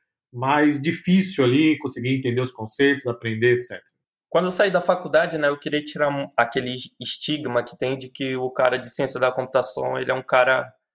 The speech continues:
Speaker 2: mais voltado pra área de infraestrutura, né? Embora a minha faculdade me fornecesse uma boa base matemática, né, tinham muitas cadeiras voltadas pra área de matemática, eu tinha uma deficiência em estatística,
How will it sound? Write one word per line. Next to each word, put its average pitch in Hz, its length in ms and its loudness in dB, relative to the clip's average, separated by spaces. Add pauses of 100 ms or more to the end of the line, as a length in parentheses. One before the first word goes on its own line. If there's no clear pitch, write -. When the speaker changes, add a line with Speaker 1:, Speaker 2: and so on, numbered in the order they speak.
(160)
Speaker 2:
mais 120 180 2
voltado 127 440 0
pra 127 140 4
área 123 140 2
de 120 280 -10
infraestrutura, 127 840 -8
né? 110 120 -8 (480)
Embora 131 320 4
a - 20 4
minha 135 160 -2
faculdade 127 540 2
me 131 100 -4
fornecesse 127 560 -4
uma 127 160 2
boa 139 240 2
base 123 300 2
matemática, 117 640 -2
né, 113 160 -6 (560)
tinham 120 560 -2 (380)
muitas 156 400 0
cadeiras 117 480 -2
voltadas 107 420 0 (380)
pra 107 180 2
área 113 240 2
de 110 120 -10
matemática, 110 760 0 (400)
eu 117 120 -2
tinha 139 320 2
uma 147 260 4
deficiência 143 680 -4
em 147 80 -6
estatística, - 680 -4